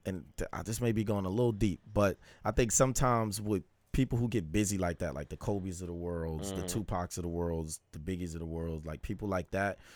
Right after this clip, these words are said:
Speaker 1: who, uh, have this obsession with time that, like, they see their future.
Speaker 2: Seize the day.
Speaker 1: They see it, like,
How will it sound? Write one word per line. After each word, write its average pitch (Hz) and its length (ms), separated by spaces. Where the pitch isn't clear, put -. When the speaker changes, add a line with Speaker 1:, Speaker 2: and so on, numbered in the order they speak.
Speaker 1:
who, 101 360
uh, 90 140
have 101 260
this 101 200
obsession 113 680
with 95 240
time 131 540
that, 95 320
like, 98 260
they 123 160
see 143 480
their 120 180
future. 127 440
Speaker 2:
Seize 120 340
the 104 100
day. 101 280
Speaker 1:
They 120 160
see 143 340
it, 95 160
like, 98 200